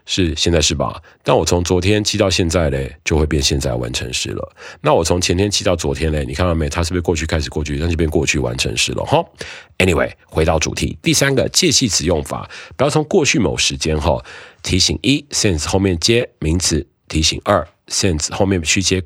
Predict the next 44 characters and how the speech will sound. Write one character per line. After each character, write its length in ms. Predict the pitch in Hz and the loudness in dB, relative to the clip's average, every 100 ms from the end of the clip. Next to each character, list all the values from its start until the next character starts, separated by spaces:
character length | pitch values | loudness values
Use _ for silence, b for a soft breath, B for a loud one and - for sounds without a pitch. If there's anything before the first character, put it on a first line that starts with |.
| - | 0
过 180 | 160 | 2
去 140 | 95 98 | 2 2
的 40 | |
时 160 | 82 69 | 0 0
间 220 | 82 82 | 0 0
点 180 | 82 - B B B | -2 -6 B B B
或 180 | 92 76 | -2 -2
过 260 | - 135 | 0 2
去 140 | 80 - | 2 2
的 40 | |
事 160 | 76 76 | 0 0
件。 260 | 71 78 - - | -2 -2 -6 -8
提 100 | 85 | -4
醒 180 | 80 | -2
三， 320 | 76 - 135 156 B B B | 0 0 0 -2 B B B
主 140 | - - | 0 2
要 100 | 170 | 2
子 140 | - | 0
句 200 | - 110 | 0 2
需 200 | 92 - | 2 2
用 120 | 110 98 | 2 2
过 180 | 123 95 | 0 0
去 320 | - 101 - _ | 2 0 -2 _
或 300 | - 95 82 | -2 -2 0
现 160 | - 110 | 0 2
在 80 | 104 | 2
完 120 | 87 | 2
成 140 | 85 | 0
式 240 | 78 - 71 | 0 0 0
或 160 | 85 | 0
过 160 | 90 110 | 0 0
去 140 | 98 | 0
现 100 | 101 | 0
在 20 | 104 | 2
完 120 | 80 | 2
成 120 | 82 | 0
进 260 | 80 - 165 | 0 0 2
行 160 | - 73 | 0 0
式 140 | - | 0
来 100 | 71 | -2
形 220 | - 67 | -4 -4
成。 320 | 67 69 58 60 B B - | -2 -2 -4 -10 B B -2
例 100 | 90 | 0
句： 300 | 92 76 | 2 0